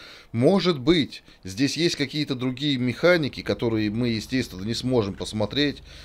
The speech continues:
Может быть, здесь, э, работая где-нибудь в мафии,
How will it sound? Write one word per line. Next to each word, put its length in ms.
Может 320
быть, 200
здесь, 280
э, 320
работая 480
где-нибудь 480
в 80
мафии, 560